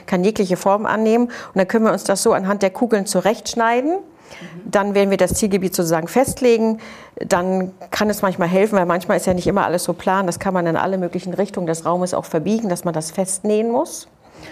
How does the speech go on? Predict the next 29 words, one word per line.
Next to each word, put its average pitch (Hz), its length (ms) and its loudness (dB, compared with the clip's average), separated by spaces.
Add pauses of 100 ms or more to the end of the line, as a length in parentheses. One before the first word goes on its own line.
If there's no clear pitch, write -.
(160)
Oder 180 240 2
mit 170 220 0
schweren 175 340 2
Bauchtüchern 214 640 0
beschweren, 202 480 0
sodass 180 260 -2
es 170 100 0
auch 165 140 0
wirklich 220 480 2 (880)
richtig 240 440 0
anliegt. 240 360 0
Denn 185 80 2
man 175 120 2
will 185 60 4
natürlich 185 320 0
keinen, 180 360 -2
äh, 156 340 -2 (800)
Zwischenstand 180 520 0
da 160 80 2
haben, 175 120 -2
keine 180 160 0
Luft 180 300 0
haben, 185 360 0 (400)
weil 175 220 2
die 170 100 -2
Strahlung, 190 560 0
die 175 320 2
hat 175 160 -2
eine 160 380 0